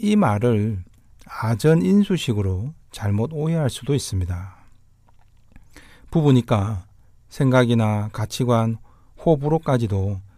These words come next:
모든 게 하나로 일치해야 한다는 식으로 생각하는 거죠.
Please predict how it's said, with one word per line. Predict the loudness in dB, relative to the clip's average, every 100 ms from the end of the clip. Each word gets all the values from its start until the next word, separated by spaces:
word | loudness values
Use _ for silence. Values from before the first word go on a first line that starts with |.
| -20 -20 -14
모든 | -4 2 2 2 0
게 | 0 -2 -6 -14 -20 -20
하나로 | -8 -4 0 0 -2
일치해야 | -4 -4 0 2 2
한다는 | 2 0 -2
식으로 | -2 -4 -2 -4 -6 -10 _ -20 -20
생각하는 | -10 -4 -2 -2 -2
거죠. | -2 -4 -6 -8